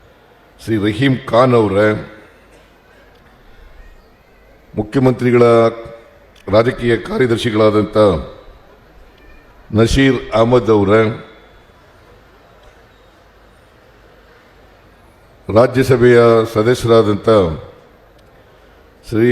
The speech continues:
ನಾಸೀರ್ ಹುಸೇನ್ ಅವರೇ, ವಿಧಾನ ಪರಿಷತ್ನಲ್ಲಿ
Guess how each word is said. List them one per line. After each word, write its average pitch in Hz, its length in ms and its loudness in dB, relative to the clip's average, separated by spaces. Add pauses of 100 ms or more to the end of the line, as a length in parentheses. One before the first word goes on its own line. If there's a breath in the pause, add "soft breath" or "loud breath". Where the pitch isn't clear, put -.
(220)
ನಾಸೀರ್ 123 480 0 (100)
ಹುಸೇನ್ 120 420 0
ಅವರೇ, 101 260 0 (1900)
ವಿಧಾನ 131 320 2 (120)
ಪರಿಷತ್ನಲ್ಲಿ 123 680 2